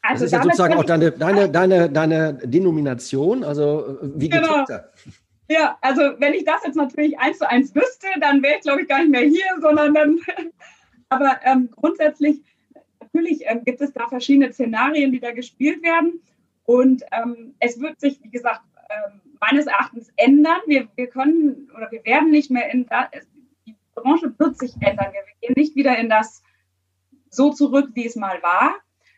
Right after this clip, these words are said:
Speaker 1: Ich glaube halt, äh, ja, dass, dass, äh, hybride Veranstaltungen, ähm, einen ganz großen Schub kriegen werden. Sich die Leute auch, ähm, sie wissen ja jetzt, dass es anders geht.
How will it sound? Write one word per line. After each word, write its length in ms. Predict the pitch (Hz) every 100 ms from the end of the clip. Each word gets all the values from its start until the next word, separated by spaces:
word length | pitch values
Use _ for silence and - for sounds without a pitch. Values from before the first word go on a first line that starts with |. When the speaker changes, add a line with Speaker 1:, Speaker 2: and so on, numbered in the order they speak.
| _
Speaker 1:
Ich 140 | 233 226
glaube 420 | 214 269 294 285
halt, 220 | 277 269
äh, 460 | - 226 233 233 226 - _
ja, 160 | 240 294
dass, 320 | 233 233 _ -
dass, 260 | 220 _ _
äh, 240 | - 202 214
hybride 440 | 220 240 285 311
Veranstaltungen, 1200 | - 277 - 330 - 311 302 302 294 294 294 285 -
ähm, 300 | 254 262 254
einen 180 | 247 247
ganz 260 | 240 277 -
großen 340 | 262 302 277
Schub 320 | - 311 330
kriegen 360 | - 311 285 285
werden. 280 | 294 302 359 392 _ _ _ _ _
Sich 120 | 247
die 120 | 247 240
Leute 520 | 240 285 320 285 220
auch, 220 | 262 - -
ähm, 500 | 233 240 233 233 226 _ _
sie 120 | 247
wissen 240 | 233 370 440
ja 120 | 330
jetzt, 220 | 262 247
dass 140 | 247 240
es 80 | -
anders 340 | 240 220 220
geht. 420 | 311 294 - -